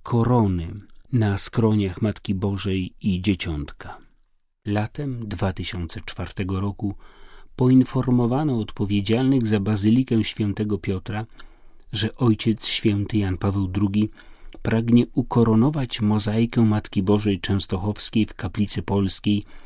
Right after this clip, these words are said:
koronami przygotowanymi przez sanktuarium na Jasnej Górze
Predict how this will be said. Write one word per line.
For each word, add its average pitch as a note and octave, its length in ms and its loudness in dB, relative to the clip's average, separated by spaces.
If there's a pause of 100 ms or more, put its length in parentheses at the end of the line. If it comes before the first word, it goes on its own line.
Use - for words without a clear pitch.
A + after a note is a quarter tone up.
(400)
koronami A2+ 840 6
przygotowanymi G#2 1000 2
przez - 280 -4
sanktuarium G#2 840 2
na G#2 100 0
Jasnej G#2 420 0
Górze G#2 380 4